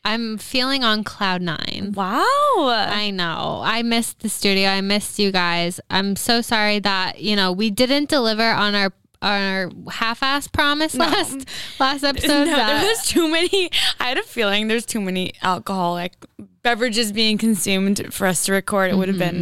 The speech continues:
Speaker 1: Mm-hmm.
Speaker 2: it would have been not cute.
Speaker 1: No. But today is our sixtieth episode.
Speaker 2: Aw.
Speaker 1: Can we just take a minute to reflect on the past fifty-nine?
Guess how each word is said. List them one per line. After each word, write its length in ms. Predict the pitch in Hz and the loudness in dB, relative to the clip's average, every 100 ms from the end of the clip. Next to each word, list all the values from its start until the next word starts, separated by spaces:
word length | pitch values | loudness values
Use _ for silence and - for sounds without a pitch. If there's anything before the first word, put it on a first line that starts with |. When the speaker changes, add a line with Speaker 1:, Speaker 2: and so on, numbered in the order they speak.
| 180 | -6
Speaker 1:
Mm-hmm. 20 | - - - - | -8 -20 -18 -2
Speaker 2:
it 60 | 247 | 2
would 140 | 254 | 2
have 60 | 262 | 2
been 180 | 285 240 | 0 0
not 220 | 202 - | -2 -4
cute. 320 | - - - _ 208 | -10 -10 -12 _ -6
Speaker 1:
No. 420 | 214 202 160 151 185 - - - 254 | 0 2 2 -2 -8 -12 -14 -2 0
But 180 | 208 | 0
today 360 | - 269 240 294 403 | 0 0 2 0 0
is 160 | - 262 | 0 2
our 200 | 254 254 | 2 0
sixtieth 760 | - - 214 - - 233 247 - - | -2 -2 -4 -2 -2 0 0 -4 -4
episode. 720 | 202 202 202 - 170 - - 277 | -4 -2 -4 -2 -2 -4 -6 -6
Speaker 2:
Aw. 500 | 269 254 247 247 254 | -4 -6 -8 -10 -6
Speaker 1:
Can 160 | 254 220 | 0 2
we 120 | 220 | 2
just 240 | 269 - | 2 0
take 220 | 247 262 | 0 0
a 60 | 262 | 0
minute 380 | 214 185 208 190 | 2 2 2 0
to 360 | - 196 190 - | 0 0 0 -4
reflect 600 | 170 202 - 180 180 - | -2 -2 0 0 0 -2
on 100 | 190 | -2
the 80 | 185 | -2
past 400 | - 175 175 - | 0 0 -2 -4
fifty-nine? 720 | 190 190 180 147 143 190 269 | -2 0 0 2 2 0 -2